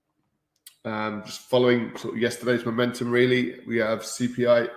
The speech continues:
uh, sorry, we've got, uh, P C E, um, numbers due out later on today. And unemployment claims, which will be,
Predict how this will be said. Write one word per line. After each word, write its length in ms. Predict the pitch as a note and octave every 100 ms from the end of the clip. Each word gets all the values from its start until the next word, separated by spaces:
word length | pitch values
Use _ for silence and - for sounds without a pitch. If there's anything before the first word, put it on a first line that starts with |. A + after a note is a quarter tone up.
| - -
uh, 160 | C3
sorry, 220 | - A#2+
we've 120 | A2 G#2+
got, 240 | A2 -
uh, 120 | G2+
P 240 | G#2 - B2+
C 140 | -
E, 360 | A#2+ B2 A#2+ - _ _ _ _ _ _ _ _ -
um, 480 | A2 A2+ A2 A2 - _ _ _ _ _ -
numbers 580 | B2 A#2+ B2 B2 - -
due 220 | - B2
out 280 | A#2 A2+ -
later 300 | A#2+ A#2 A2+
on 160 | A#2+ A#2
today. 500 | - C3 C3 B2+ B2+ - _ _ - - - - _ _ _ _ _
And 240 | A#2+ A#2+ B2
unemployment 600 | - C#3+ C3 F3 D#3+ -
claims, 360 | D3+ D#3 D3+
which 180 | C#3 C3
will 100 | C#3+
be, 360 | C3 C3+ B2+